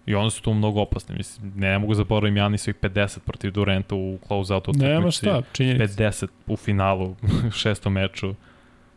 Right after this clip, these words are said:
Speaker 1: To su stvarno legendarne stvari.
Speaker 2: E,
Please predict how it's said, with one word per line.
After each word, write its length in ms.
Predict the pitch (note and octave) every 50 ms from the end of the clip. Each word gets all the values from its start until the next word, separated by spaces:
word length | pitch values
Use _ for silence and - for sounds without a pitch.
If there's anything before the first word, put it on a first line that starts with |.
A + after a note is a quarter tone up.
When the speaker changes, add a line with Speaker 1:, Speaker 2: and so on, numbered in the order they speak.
| - _ - - _ _ _ _ - -
Speaker 1:
To 180 | - G2 G#2 A2
su 100 | - -
stvarno 340 | - G#2+ G#2 G#2+ G#2+ G2+ G2 - - -
legendarne 540 | F#2+ G#2+ G#2 A2 G#2+ A2+ G#2+ G2+ G#2 G2 G2
stvari. 300 | - - - C#2+ C#2 - - - - - _ _ _ _ - - - - - - - - - - - - - -
Speaker 2:
E, 100 | - -